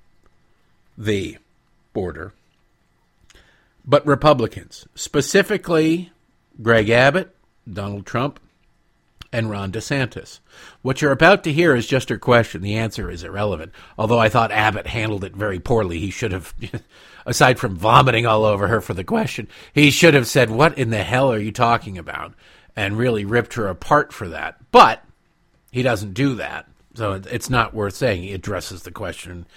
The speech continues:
as if it's serious. But this is a lot like blaming the ice cream man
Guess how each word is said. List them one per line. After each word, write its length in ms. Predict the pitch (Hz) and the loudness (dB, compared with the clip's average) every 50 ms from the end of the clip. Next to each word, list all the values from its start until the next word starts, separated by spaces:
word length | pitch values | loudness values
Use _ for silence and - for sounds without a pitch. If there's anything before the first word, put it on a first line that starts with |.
| - - _ - | -20 -20 _ -14
as 180 | - 107 90 98 | -12 -10 -8 -8
if 160 | 92 - - | -8 -8 -10
it's 220 | 90 - - - _ | -14 -14 -14 -14 _
serious. 680 | - - - 175 165 131 90 - - - - - - _ _ _ _ _ _ _ _ _ _ _ _ _ _ _ _ _ _ _ _ _ _ _ _ _ _ _ _ _ _ _ _ - - | -12 -6 -4 -2 -2 -2 -2 -4 -10 -18 -20 -20 -20 _ _ _ _ _ _ _ _ _ _ _ _ _ _ _ _ _ _ _ _ _ _ _ _ _ _ _ _ _ _ _ _ -2 4
But 160 | 139 143 127 | 4 4 6
this 240 | 131 190 220 214 - | 6 4 4 4 4
is 100 | 233 180 | 2 4
a 60 | 180 | 4
lot 420 | 180 156 147 147 156 170 170 - - | 4 6 6 8 8 8 6 4 0
like 380 | 143 139 139 139 127 104 - - | 2 2 2 2 2 -2 -6 -12
blaming 800 | 107 92 - 113 123 135 143 151 151 143 139 135 127 123 123 120 | -10 -6 -2 0 2 2 4 4 2 2 2 0 0 -2 -2 -2
the 180 | 110 117 120 - | -2 -2 -4 -2
ice 280 | - 127 143 156 147 - | 2 4 4 4 4 0
cream 400 | - - - 143 127 120 113 110 | -6 -4 -4 -2 -2 -2 -2 -2
man 380 | 113 117 117 117 117 113 120 | -2 -2 -2 0 -2 -2 -4